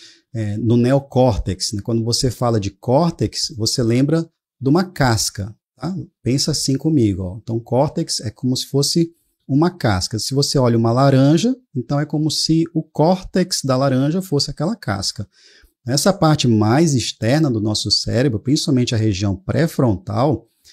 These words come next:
ela é destinada pra você, então, ter este raciocínio,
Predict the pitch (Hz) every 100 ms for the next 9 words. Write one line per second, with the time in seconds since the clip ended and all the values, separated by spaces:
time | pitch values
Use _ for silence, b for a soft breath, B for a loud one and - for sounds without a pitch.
0 | b b _ - 110 135 135 135 131 147
1 | - 139 123 135 139 139 139 135 - 139
2 | 147 135 151 147 139 151 156 151 196 131
3 | 123 143 - 175 185 - 131 131 113 92